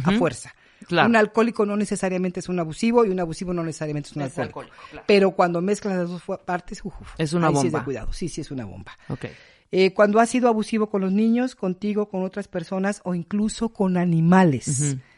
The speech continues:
Speaker 1: Porque hay hombres que son muy abusivos, con, no se atreven con los niños o con la mujer, pero empiezan a abusar de los animales.
Speaker 2: Ujú.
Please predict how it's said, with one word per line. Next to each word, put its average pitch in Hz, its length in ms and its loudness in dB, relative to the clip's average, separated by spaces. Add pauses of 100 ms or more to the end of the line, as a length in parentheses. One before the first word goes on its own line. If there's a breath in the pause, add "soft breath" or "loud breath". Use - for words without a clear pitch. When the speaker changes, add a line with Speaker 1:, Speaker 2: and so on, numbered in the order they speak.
(120 loud breath)
Speaker 1:
Porque 175 280 -2
hay 196 120 6
hombres 208 360 2
que 202 80 -8
son 185 240 -6
muy 240 420 4
abusivos, 175 640 -6
con, 156 320 -10
no 202 100 -8
se 196 80 -8
atreven 196 320 -4
con 185 140 -8
los 165 100 -6
niños 196 260 -6
o 175 60 -12
con 165 80 -10
la 160 80 -8
mujer, 226 320 -6
pero 185 140 -6
empiezan 170 280 -8
a 160 40 -8
abusar 151 300 -10
de 165 80 -12
los 165 120 -18
animales. 123 480 -16
Speaker 2:
Ujú. 131 240 -4